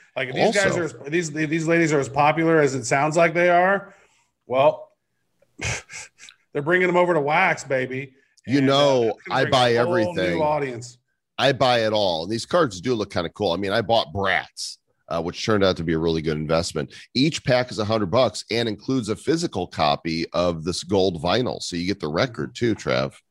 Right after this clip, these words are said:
Speaker 1: Oh, nice. For real?
Speaker 2: Yeah. So, you know, these are, these are the packs. Uh, these actually go on sale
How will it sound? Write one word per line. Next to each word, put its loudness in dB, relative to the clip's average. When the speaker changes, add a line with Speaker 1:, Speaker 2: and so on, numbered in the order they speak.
Speaker 1:
Oh, -6
nice. -6
For -14
real? -8
Speaker 2:
Yeah. -2
So, 2
you -4
know, -2
these 0
are, 4
these -4
are -6
the -6
packs. -4
Uh, 0
these -2
actually -2
go 2
on 0
sale 0